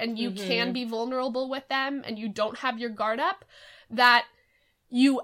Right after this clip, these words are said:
Speaker 1: act so much more like yourself when you're around
Speaker 2: Yeah.
Speaker 1: them, rather than when maybe you're putting up a facade when you're out with other people. And, like,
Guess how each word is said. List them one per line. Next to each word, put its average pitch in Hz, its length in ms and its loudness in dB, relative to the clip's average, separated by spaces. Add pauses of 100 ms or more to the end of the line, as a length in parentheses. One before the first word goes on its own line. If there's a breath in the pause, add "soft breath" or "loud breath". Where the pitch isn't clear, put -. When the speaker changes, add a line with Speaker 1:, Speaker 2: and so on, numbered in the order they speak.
Speaker 1:
act 277 460 2
so - 320 0
much 277 260 -2
more 220 320 -2
like 240 240 -2
yourself 214 800 -4
when 233 220 -2
you're 226 200 0
around 226 320 2
Speaker 2:
Yeah. - 0 -
Speaker 1:
them, 285 380 -2
rather 226 360 2
than 214 440 0
when 233 240 -2
maybe 226 200 -4
you're 220 120 -6 (160)
putting 240 240 -4
up 220 220 -4
a 226 60 -4
facade 208 800 -4 (380 soft breath)
when 208 300 -6
you're 196 400 -2 (180)
out 214 300 -2 (140)
with 226 260 -6
other 226 240 -2
people. 269 640 -4
And, 220 140 -2
like, 208 260 -4